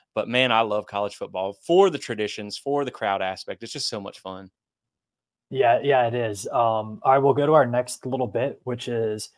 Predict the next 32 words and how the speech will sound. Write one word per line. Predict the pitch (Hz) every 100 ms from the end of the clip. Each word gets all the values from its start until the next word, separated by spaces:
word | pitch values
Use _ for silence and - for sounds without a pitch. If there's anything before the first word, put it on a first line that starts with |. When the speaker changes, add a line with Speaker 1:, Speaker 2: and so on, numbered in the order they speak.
| -
Speaker 2:
say | - 131
something | 123 123 123
nice | 110 113
about | - 113
the | 117
opponent. | 110 - 117 139 113
I'll |
say | 113 117
something | 113 113
nice | 107 107
about | - 104
Florida | - 110 117
State. | - 143 - _ - - -
My | 120
number | 123 127 123
one | 117 123 117
thing | 127 120
I | 117
have | 120 110
for | 120
Florida | - 123 120
State | - 139 143 -
is | 139 135 - -
I | 123
think | 131 127
they're | 131
the | 127
best | 117 131 -
helmets | - 127 110 - - _
in | 107 101
college | - 98 -
football. | 101 - -